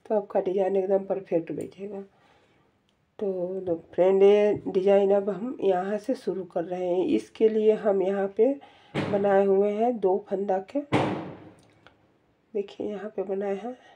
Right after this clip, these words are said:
उल्टा सीधा बनाए हुए हैं एक एक फंदा के। अब हम यहाँ से बना रहे हैं एक, दो। तो जैसा आप बॉर्डर चाहिएगा वैसा बनाने के बाद में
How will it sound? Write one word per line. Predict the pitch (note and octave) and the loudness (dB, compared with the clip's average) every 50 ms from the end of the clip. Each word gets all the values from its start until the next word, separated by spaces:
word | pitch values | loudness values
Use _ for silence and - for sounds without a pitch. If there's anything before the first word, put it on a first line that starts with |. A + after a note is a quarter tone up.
| _ _ _ _ _ _ _ _ _ _ _ _ _ _ _ _ - | _ _ _ _ _ _ _ _ _ _ _ _ _ _ _ _ -2
उल्टा | A3 G#3+ G#3 - G#3 G#3 | -2 0 2 2 2 2
सीधा | G3+ - G3+ F#3+ G3 A3 A#3 | 2 4 4 4 4 4 2
बनाए | A3+ G3+ F#3+ G3 G3+ G3 G#3 | 2 2 4 4 4 4 2
हुए | G#3 A3 A3 A3+ G#3+ G#3+ A3 | 2 0 0 2 2 0 0
हैं | G#3+ A3 G#3+ A3 A3+ C4 C#4+ C#4 - - - _ _ _ _ _ _ - - - _ - | 0 0 2 2 2 0 -2 -4 -10 -20 -20 _ _ _ _ _ _ -20 -20 -20 _ -4
एक | - E3 E3 - | -4 -2 -2 -4
एक | F3 E3+ E3+ - | -6 -8 -8 -10
फंदा | - E3+ F3+ F#3+ G3 F#3+ - _ | -10 -8 -8 -8 -10 -12 -14 _
के। | G#3 G3+ - _ _ _ _ _ _ - - - | -20 -20 -20 _ _ _ _ _ _ -6 0 4
अब | G#3+ G#3+ G#3+ | 4 4 4
हम | G#3 A3 A3+ A3+ A3+ | 2 0 2 2 2
यहाँ | G#3+ G3+ G#3 G#3 | 2 2 0 -2
से | G#3 - - F#3+ | -2 -2 -2 -2
बना | G3+ F#3+ F#3+ F#3 F#3 F3+ | 0 0 0 0 -2 -2
रहे | F#3 F3+ F#3 F#3 F#3 F#3+ | -4 -4 -6 -6 -8 -8
हैं | G3 G#3+ A#3+ C#4 - _ _ _ _ _ _ _ - | -8 -8 -8 -10 -12 _ _ _ _ _ _ _ -2
एक, | - G3 F#3+ G#3 C#4 C#4+ - - - - - - - - _ _ _ _ _ _ _ _ _ _ _ _ _ _ _ _ _ _ _ _ - | 2 4 4 4 2 0 -4 -12 -20 -20 -20 -20 -20 -20 _ _ _ _ _ _ _ _ _ _ _ _ _ _ _ _ _ _ _ _ -12
दो। | G#3 F#3+ F3 E3 D#3 E3 E3+ - F3+ - - - - _ _ _ _ _ _ _ _ _ _ _ _ _ _ _ _ _ _ _ _ _ _ - | -10 -6 -4 -4 -4 -4 -4 -8 -12 -16 -20 -20 -20 _ _ _ _ _ _ _ _ _ _ _ _ _ _ _ _ _ _ _ _ _ _ -4
तो | A3+ G3 | -2 -2
जैसा | - - G#3 G3 F#3+ G3 - - A#3 | 0 2 4 4 4 4 4 4 6
आप | G#3+ G3+ | 6 6
बॉर्डर | G#3 G#3+ G#3 G#3 G#3 A3 G#3+ | 8 8 6 6 6 4 2
चाहिएगा | G#3+ - G#3 G3+ G#3+ A3 A3 A3 B3+ C#4 | 4 4 4 6 6 6 6 6 4 2
वैसा | C4+ A3 - - G3+ G3 | 0 0 0 -2 -2 0
बनाने | G3 F#3 G3 G3+ G3 G3 G3 G3+ | 2 2 2 2 2 2 0 0
के | G3+ G3+ A3 G3+ | -2 -2 -2 -2
बाद | G3 F#3+ F#3 F#3 F#3 G#3 | -2 -2 -2 -2 -2 -2
में | G3 G3+ G#3 C4+ C#4+ | 0 0 0 -2 -2